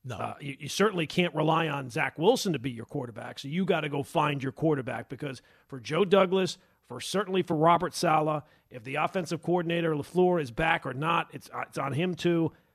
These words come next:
Speaker 2: They have to make the playoff. It's twelve years without making the playoffs. They have to make the playoffs next year. And to do that, they're gonna have to go find a quarterback.
Speaker 1: No question. And everybody's on the hot seat next year.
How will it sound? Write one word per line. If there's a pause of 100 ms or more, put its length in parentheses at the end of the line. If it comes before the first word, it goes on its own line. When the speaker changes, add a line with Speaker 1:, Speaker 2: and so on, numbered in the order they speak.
Speaker 2:
They
have
to
make
the
playoff. (140)
It's
twelve (140)
years (240)
without
making
the
playoffs.
They
have
to
make
the
playoffs
next
year. (380)
And
to
do
that, (100)
they're
gonna
have
to
go
find
a
quarterback. (1200)
Speaker 1:
No
question. (520)
And (560)
everybody's
on
the
hot
seat
next
year.